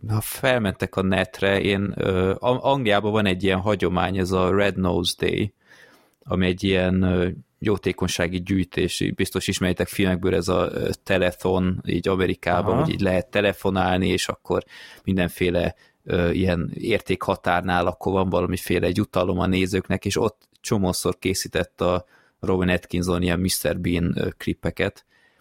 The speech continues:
Speaker 1: És van egy pár évvel ezelőtti is, így tök véletlenül vettem észre, amikor a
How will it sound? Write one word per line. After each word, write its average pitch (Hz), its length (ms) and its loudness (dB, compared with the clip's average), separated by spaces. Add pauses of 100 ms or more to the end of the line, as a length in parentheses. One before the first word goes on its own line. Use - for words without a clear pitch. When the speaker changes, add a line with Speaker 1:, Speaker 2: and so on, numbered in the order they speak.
(200)
Speaker 1:
És - 160 -6
van 135 180 0
egy 110 120 -2
pár 117 280 2
évvel 95 320 2
ezelőtti 95 840 0
is, - 340 0
így - 160 -2 (340)
tök - 200 -2
véletlenül 90 420 0
vettem 90 380 0
észre, 92 320 0
amikor 92 340 0
a 90 120 2